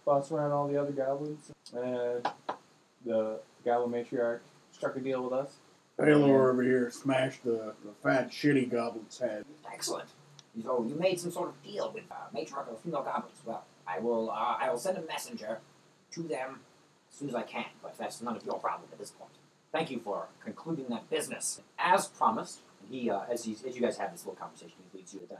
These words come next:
Speaker 3: the dining room that you were in the other time.
Speaker 2: Yeah.
Speaker 3: Uh, with a large table, with, and it's still got some accoutrements on it, but different stuff, maybe some new cheeses and wines, little, little stuffed pig or something.
Speaker 2: Mm-hmm.
Speaker 3: You guys have,
Speaker 2: Mm.
Speaker 3: it's like a, like a buffet, make your own pork sandwich,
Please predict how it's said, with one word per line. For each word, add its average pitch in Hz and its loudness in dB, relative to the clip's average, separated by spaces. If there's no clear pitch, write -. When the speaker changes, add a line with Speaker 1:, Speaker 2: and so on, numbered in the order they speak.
Speaker 3:
the 107 -4
dining 107 -2
room 101 -6
that 98 -6
you 95 -8
were 95 -6
in 95 -8
the 95 -8
other 95 -6
time. 113 -4
Speaker 2:
Yeah. 131 -6
Speaker 3:
Uh, 92 -6
with 113 -4
a 127 2
large 107 0
table, 110 0
with, 95 -6
and 113 -4
it's 120 -6
still 151 2
got - 2
some 180 0
accoutrements 131 -2
on 120 2
it, 123 -4
but 113 -6
different 117 -4
stuff, 113 0
maybe 107 -6
some 104 -8
new 98 -10
cheeses 101 -6
and 95 -20
wines, 90 -8
little, 107 -2
little 113 -2
stuffed - -4
pig 113 0
or 214 -8
something. 240 -8
Speaker 2:
Mm-hmm. 339 0
Speaker 3:
You 233 0
guys - 0
have, 131 0
Speaker 2:
Mm. 151 2
Speaker 3:
it's - -14
like 110 -4
a, - -6
like 95 -12
a - -20
buffet, 98 -4
make 95 -8
your 101 -10
own 92 -14
pork 90 -4
sandwich, 90 -18